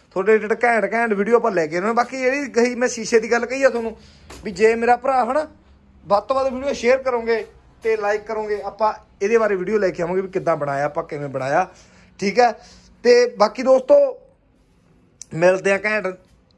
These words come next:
ਜੇ ਨੈਕਸਟ ਵੀਡੀਓ 'ਚ, ਇਹਦੇ ਦੂਜੇ ਪਾਰਟ 'ਚ, ਜਦੋਂ ਆਪਾਂ ਟਰੈਕਟਰ 'ਤੇ ਇਹਨੂੰ ਫਿੱਟ ਕਰਾਂਗੇ ਫਿਰ ਦੱਸਾਂਗੇ ਇਹਦੇ ਕੀ ਕੁਝ ਹੋਰ ਲਾਉਣ ਵਾਲਾ ਪਿਆ ਗਾ। ਤੇ ਨੈਕਸਟ ਵੀਡੀਓ ਦੇ ਵਿੱਚ ਆਪਾਂ,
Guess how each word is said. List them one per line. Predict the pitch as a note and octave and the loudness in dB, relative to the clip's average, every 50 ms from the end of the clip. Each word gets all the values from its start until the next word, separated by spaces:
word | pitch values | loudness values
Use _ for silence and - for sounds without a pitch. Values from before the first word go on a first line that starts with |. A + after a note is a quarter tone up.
| _ _ - | _ _ -20
ਜੇ | F3 D3+ E3 F3+ F#3 F#3 F#3 F#3 _ E3+ | -10 -4 -2 0 0 -2 -4 -8 _ -8
ਨੈਕਸਟ | E3 D#3 D3 - - G#3 | -6 -6 -6 -8 -8 -10
ਵੀਡੀਓ | F#3 F#3+ F#3 G#3 | -8 -6 -6 -4
'ਚ, | - G3+ | -2 -2
ਇਹਦੇ | G3 G#3 | -2 -2
ਦੂਜੇ | F#3+ D#3 D#3 C#3+ C3 E3 | -2 -4 -6 -6 -4 -6
ਪਾਰਟ | D#3+ - E3+ E3 - - - | -4 -2 -2 -2 -2 -2 -6
'ਚ, | - | -8
ਜਦੋਂ | E3 D3+ D#3 D3+ D#3 | -10 -6 -4 -4 -4
ਆਪਾਂ | D#3 E3+ E3 | -4 -4 -6
ਟਰੈਕਟਰ | D#3+ D3+ C3+ - - F#3 | -6 -8 -10 -8 -8 -8
'ਤੇ | F#3 F3 | -8 -8
ਇਹਨੂੰ | F3+ G3 F3+ | -8 -10 -12
ਫਿੱਟ | C#3+ D3 - D3 | -14 -14 -14 -12
ਕਰਾਂਗੇ | B2+ C#3+ D3+ E3 F3+ F#3+ E3+ | -8 -6 -6 -4 -4 -6 -6
ਫਿਰ | D#3 E3+ C#3 | -6 -6 -6
ਦੱਸਾਂਗੇ | C3 C3+ - - F3 F3+ F3+ F3+ | -6 -8 -6 -4 -4 -4 -4 -4
ਇਹਦੇ | F3 F#3 F#3+ | -4 -6 -6
ਕੀ | G3 F3 E3 | -6 -8 -8
ਕੁਝ | C#3+ D#3 D#3 D#3 | -4 -4 -4 -4
ਹੋਰ | - C#3 C3+ C3 B2 | -4 -6 -8 -8 -6
ਲਾਉਣ | B2+ C3 C3 C#3 | -6 -6 -6 -4
ਵਾਲਾ | C#3 C#3+ C#3+ | -4 -4 -4
ਪਿਆ | C#3+ D3 D3 D3 | -2 -2 0 0
ਗਾ। | D3+ E3+ E3 - - _ _ _ _ - - _ _ _ - | 0 0 -2 -4 -10 _ _ _ _ -20 -20 _ _ _ -6
ਤੇ | G3 G3 | -4 -2
ਨੈਕਸਟ | F#3+ F#3+ F#3 F#3 - B3+ | -2 -2 -4 -4 -6 -8
ਵੀਡੀਓ | B3 B3 A#3+ A#3+ A#3 | -6 -2 0 2 2
ਦੇ | A#3 | 4
ਵਿੱਚ | A3 A3 A3 A3 | 4 4 4 2
ਆਪਾਂ, | A3 G#3 G#3 G#3+ | 0 2 2 2